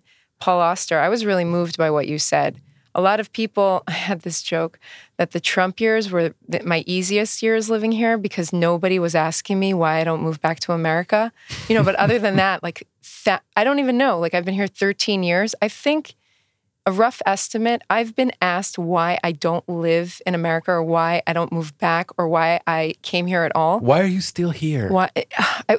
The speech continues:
Speaker 1: I
Speaker 2: How
Speaker 1: wish,
Speaker 2: are you still
Speaker 1: you know
Speaker 2: here?
Speaker 1: what? I wish the
Speaker 2: Get
Speaker 1: question
Speaker 2: on the
Speaker 1: is
Speaker 2: boat.
Speaker 1: wh-, what's kept you, but it's been more like,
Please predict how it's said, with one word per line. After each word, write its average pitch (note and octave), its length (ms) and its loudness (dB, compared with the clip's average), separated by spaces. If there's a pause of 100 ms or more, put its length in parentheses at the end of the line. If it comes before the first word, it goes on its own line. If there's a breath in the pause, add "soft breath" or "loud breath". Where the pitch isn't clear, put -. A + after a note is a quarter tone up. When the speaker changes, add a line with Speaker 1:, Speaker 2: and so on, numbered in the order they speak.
(120)
Speaker 1:
I A#3+ 80 4
Speaker 2:
How B3 120 6
Speaker 1:
wish, D#4+ 140 6
Speaker 2:
are - 40 4
you D4 140 4
still C4+ 280 2
Speaker 1:
you B3 60 4
know C4+ 80 6
Speaker 2:
here? E4+ 120 6
Speaker 1:
what? - 60 0
I A3+ 60 2
wish A#3 300 0
the - 100 -4
Speaker 2:
Get - 140 8
Speaker 1:
question C4+ 140 4
Speaker 2:
on C4 40 2
the C4+ 80 4
Speaker 1:
is A3 80 0
Speaker 2:
boat. B3 380 6
Speaker 1:
wh-, - 40 -6
what's F#3+ 360 0
kept - 320 0
you, C#4 120 0
but G#3 160 2
it's F#3 140 -4
been A3+ 240 -2
more A3 220 2
like, F3+ 280 0